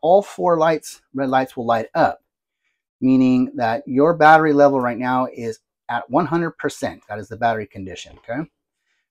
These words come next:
Your fresh water level is gonna read full. So it says tank levels is on the top, empty, one-third, two-third, full.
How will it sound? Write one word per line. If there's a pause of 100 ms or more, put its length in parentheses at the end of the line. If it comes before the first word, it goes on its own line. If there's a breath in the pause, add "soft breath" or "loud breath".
Your
fresh
water
level
is
gonna
read
full. (320)
So
it
says
tank
levels
is
on
the
top, (360)
empty,
one-third,
two-third,
full.